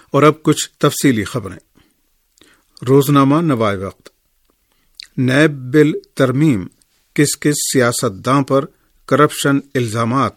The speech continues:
واپس ہو گئے۔ روزنامہ نوائے وقت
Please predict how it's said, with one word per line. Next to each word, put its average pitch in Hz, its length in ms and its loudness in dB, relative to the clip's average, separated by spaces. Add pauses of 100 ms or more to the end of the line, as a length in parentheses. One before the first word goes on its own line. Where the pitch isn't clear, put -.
(140)
واپس 104 520 -6
ہو 151 160 2
گئے۔ 92 140 -2 (1400)
روزنامہ 160 520 4
نوائے 131 520 2 (140)
وقت 143 300 -2